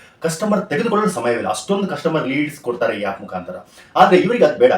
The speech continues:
ಇವರಿಗೆ ಒಂದೆರಡು ಕಸ್ಟಮರ್‌ದಲ್ಲೇ ದಿನಪೂರ್ತಿಯ ಇನ್ಕಮ್ ಆ ಎರಡು ಕಸ್-, ಎರಡು ಮೂರು ಕಸ್ಟಮರ್ ಅನ್ನು ಲೂಟಿ ಮಾಡೋದ್ರಿಂದ ಆಗ್ಬೇಕು. ಒಂದಿನ ನಾನು ಮೆಜೆಸ್ಟಿಕ್ ಇಂದ ರಾಜಾಜಿನಗರಕ್ಕೆ ಆಟೋ ಮಾಡಿದೆ, ರಾಜಾಜಿನಗರ ಸಿಕ್ಸ್ ಬ್ಲಾಕಿಗೆ. ಅಲ್ಲಿ ಒಂದು ಸ-, ಜಾಸ್ತಿ ಅಂದ್ರೆ ಎರಡೂವರೆ, ಆ, ಕಿಲೋಮೀಟರ್ ಇರ್ಬೋದೇನೋ.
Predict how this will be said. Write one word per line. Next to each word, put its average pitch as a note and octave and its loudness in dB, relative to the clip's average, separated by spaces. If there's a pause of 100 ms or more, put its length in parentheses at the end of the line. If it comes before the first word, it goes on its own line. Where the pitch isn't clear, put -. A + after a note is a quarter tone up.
ಇವರಿಗೆ F3+ 0
ಒಂದೆರಡು F#3 2
ಕಸ್ಟಮರ್‌ದಲ್ಲೇ E3 0
ದಿನಪೂರ್ತಿಯ G3 2
ಇನ್ಕಮ್ D#3+ 2
ಆ C#3 4
ಎರಡು C#3 2
ಕಸ್-, D#3 -2
ಎರಡು C3+ -2
ಮೂರು D3+ -6
ಕಸ್ಟಮರ್ C3+ -4
ಅನ್ನು C3+ -4
ಲೂಟಿ E3+ -4
ಮಾಡೋದ್ರಿಂದ A#2+ -2
ಆಗ್ಬೇಕು. - -6 (280)
ಒಂದಿನ G3 4
ನಾನು C#3+ 2
ಮೆಜೆಸ್ಟಿಕ್ F3+ -2
ಇಂದ E3 2 (540)
ರಾಜಾಜಿನಗರಕ್ಕೆ B2 0
ಆಟೋ G2+ -4
ಮಾಡಿದೆ, F#2 -4
ರಾಜಾಜಿನಗರ B2 -2
ಸಿಕ್ಸ್ - -12
ಬ್ಲಾಕಿಗೆ. - -12
ಅಲ್ಲಿ D#3+ 2
ಒಂದು C3 2
ಸ-, - -10
ಜಾಸ್ತಿ B2+ 4
ಅಂದ್ರೆ F3+ 6
ಎರಡೂವರೆ, D3 4
ಆ, G2+ 2
ಕಿಲೋಮೀಟರ್ A#2+ -6
ಇರ್ಬೋದೇನೋ. F#2 -8